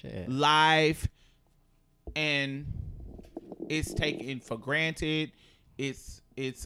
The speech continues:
Speaker 2: um, not being appreciated. It's just, you know, it's just what it is. And so for me, how I learned to not be vulnerable like that when I'm trying to live by the golden rule, treat people how I wanna be treated,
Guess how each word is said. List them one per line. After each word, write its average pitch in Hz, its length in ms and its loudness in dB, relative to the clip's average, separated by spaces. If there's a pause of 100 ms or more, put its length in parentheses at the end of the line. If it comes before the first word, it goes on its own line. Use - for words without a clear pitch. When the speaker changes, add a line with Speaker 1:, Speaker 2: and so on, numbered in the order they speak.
Speaker 2:
um, 113 500 -4
not 131 240 0
being 131 160 -2
appreciated. 147 920 -2
It's 127 380 -4
just, - 500 -6 (640)
you 226 120 0
know, 180 200 4
it's 160 140 -2
just 180 180 0
what 165 160 2
it 160 140 0
is. 131 480 -4 (420)
And 147 160 -2
so 151 580 0 (560)
for 143 140 0
me, 180 600 0 (1200)
how 170 280 4
I 165 100 6
learned 170 420 2
to 147 400 0 (280)
not 139 320 0
be 135 120 0
vulnerable 143 680 4
like 107 280 -6
that 110 200 -2
when 117 140 -2
I'm 123 140 2
trying 151 300 -2
to 135 80 2
live 123 380 0
by 113 140 0
the 113 100 -4
golden 113 320 -2
rule, 110 260 -4
treat 127 260 -6
people 123 220 -4
how 113 220 0
I 113 60 0
wanna 113 220 -2
be 107 140 -10
treated, 104 460 -10